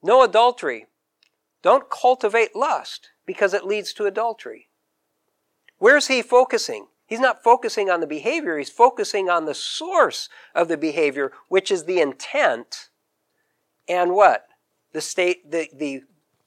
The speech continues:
place of your mind, the way that you see things,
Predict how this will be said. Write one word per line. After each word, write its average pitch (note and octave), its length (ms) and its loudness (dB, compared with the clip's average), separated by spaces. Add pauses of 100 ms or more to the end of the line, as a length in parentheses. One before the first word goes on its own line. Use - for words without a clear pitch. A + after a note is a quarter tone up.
(120)
place A3 460 0
of E3+ 100 -6
your E3+ 160 -4
mind, G3 520 -6 (800)
the E3 100 0
way G3+ 300 6
that F3 180 0
you D#3 120 -6
see C4 360 -8
things, - 600 -12